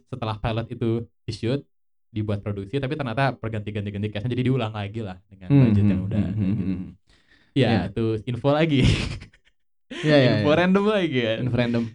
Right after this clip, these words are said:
Speaker 1: Ya, tapi pokoknya kayaknya emang, eh, pendengar sekarang harus, eh, pendengar podcast ini harus membiasakan lah dengan, eh, lebih random gini ya, maksudnya topiknya, karena di epi-, di podcast baru ini,
Speaker 2: Iya,
Speaker 1: di podcast
Speaker 2: heeh.
Speaker 1: yang episode nol ini dan kedepannya akan lebih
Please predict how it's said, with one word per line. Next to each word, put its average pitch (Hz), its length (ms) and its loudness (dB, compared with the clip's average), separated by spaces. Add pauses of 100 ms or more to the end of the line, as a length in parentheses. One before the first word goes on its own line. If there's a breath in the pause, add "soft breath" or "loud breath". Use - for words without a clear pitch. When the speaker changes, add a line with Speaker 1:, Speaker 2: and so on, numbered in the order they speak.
(400)
Speaker 1:
Ya, 156 120 2
tapi 156 180 6 (100)
pokoknya 165 480 2
kayaknya 170 420 2
emang, 131 300 2
eh, 117 300 0
pendengar 113 420 0
sekarang 147 400 -4
harus, 110 320 0 (320)
eh, 120 100 -12
pendengar 107 240 -4
podcast 110 220 -4
ini 147 80 0
harus 151 100 0
membiasakan 113 560 0
lah 98 120 -2
dengan, 101 340 -2 (480)
eh, 107 760 -2
lebih 113 380 2
random 113 320 2
gini 127 200 2
ya, 104 200 -2
maksudnya 120 240 -2
topiknya, 117 480 -2
karena 147 400 -2
di 117 320 -2
epi-, 120 240 -2
di 117 180 0 (160)
podcast 113 460 -4 (400)
baru 117 320 4
ini, 123 320 0 (100)
Speaker 2:
Iya, 123 220 8
Speaker 1:
di 98 80 4
podcast 104 340 2
Speaker 2:
heeh. 117 80 0
Speaker 1:
yang 107 120 -2
episode 110 360 -6
nol 113 300 0
ini 110 160 -4
dan 107 120 -2
kedepannya 107 600 -6
akan 117 240 -8
lebih 110 460 -2